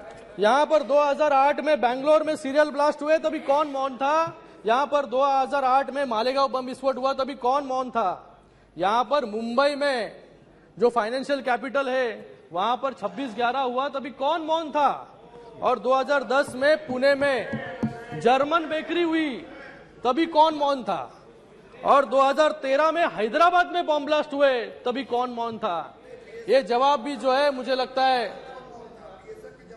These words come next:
तभी कौन मौन था?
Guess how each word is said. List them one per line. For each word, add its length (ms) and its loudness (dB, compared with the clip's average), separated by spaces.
तभी 220 2
कौन 240 2
मौन 280 -4
था? 200 -8